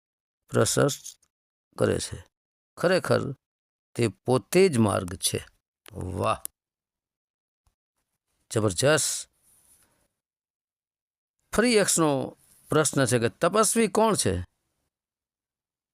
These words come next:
યુધિષ્ઠિર કહે, જે શ્રદ્ધાવાન રહે છે તે. યક્ષનો પ્રશ્ન કે ખરો સમય અને ખરો સંયમ,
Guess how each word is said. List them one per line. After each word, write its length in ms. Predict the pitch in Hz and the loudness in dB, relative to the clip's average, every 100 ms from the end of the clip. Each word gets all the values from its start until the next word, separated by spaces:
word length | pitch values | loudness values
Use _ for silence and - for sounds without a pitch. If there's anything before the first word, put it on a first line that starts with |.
| _ _ _ | _ _ _
યુધિષ્ઠિર 600 | 120 127 113 143 - 123 | 2 2 4 2 2 0
કહે, 260 | 104 123 107 | 2 0 0
જે 180 | 98 113 | 0 -2
શ્રદ્ધાવાન 1120 | - 123 104 139 131 101 92 120 170 170 147 | 0 0 0 0 0 0 -2 0 0 0 0
રહે 300 | 120 110 101 | 0 0 0
છે 220 | - 101 | -2 -6
તે. 400 | - 117 101 85 _ _ _ _ _ _ _ _ _ _ _ _ _ _ _ _ _ _ _ _ _ _ _ _ _ _ | -6 -4 -4 -6 _ _ _ _ _ _ _ _ _ _ _ _ _ _ _ _ _ _ _ _ _ _ _ _ _ _
યક્ષનો 420 | 131 151 - 110 98 | 0 0 2 0 2
પ્રશ્ન 380 | 113 104 98 | 0 -2 -6
કે 120 | 87 87 _ | -8 -10 _
ખરો 280 | - 202 240 | 0 4 4
સમય 580 | - 196 185 147 110 131 _ _ _ _ _ _ _ _ _ _ _ _ _ _ _ _ _ _ _ | 4 0 0 0 -2 -6 _ _ _ _ _ _ _ _ _ _ _ _ _ _ _ _ _ _ _
અને 260 | - 123 110 | 2 2 4
ખરો 340 | - - 117 | 0 0 0
સંયમ, 960 | 98 - 151 160 165 220 240 156 101 | 2 0 0 0 2 2 2 0 -2